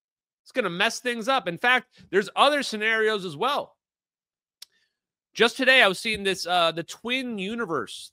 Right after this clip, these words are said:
theory, which is one that goes way back. Imagine that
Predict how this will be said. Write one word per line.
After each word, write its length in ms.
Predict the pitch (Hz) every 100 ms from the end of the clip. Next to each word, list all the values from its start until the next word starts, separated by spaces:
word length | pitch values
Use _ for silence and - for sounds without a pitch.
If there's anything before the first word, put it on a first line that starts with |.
| -
theory, 440 | 147 120 87 76 -
which 160 | 139
is 100 | 190
one 220 | 156 226
that 80 | 226
goes 140 | 190 139
way 240 | 160 240
back. 300 | 143 82 76 _ _ _ _ _ _ _ - - -
Imagine 600 | 185 208 269 240 240 202
that 260 | 175 170